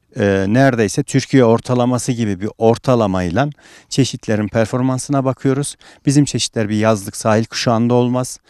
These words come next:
Çünkü vernalizasyon ihtiyacı vardır. Bu karşılanmazsa, e, bizimkiler, e, çim gibi yerde kalır, sapa kalkmazlar.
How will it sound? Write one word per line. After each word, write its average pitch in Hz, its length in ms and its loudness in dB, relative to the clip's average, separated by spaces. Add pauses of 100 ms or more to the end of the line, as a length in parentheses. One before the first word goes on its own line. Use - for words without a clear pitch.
(220)
Çünkü - 420 -6
vernalizasyon 117 720 0
ihtiyacı 117 520 -4
vardır. 117 340 -4
Bu 120 60 -14
karşılanmazsa, 123 1080 -2 (400)
e, 110 200 0
bizimkiler, 117 640 0
e, 123 260 -4
çim 123 300 2
gibi 101 180 -2
yerde 110 340 0
kalır, 131 360 -2
sapa - 340 -2
kalkmazlar. 82 720 -8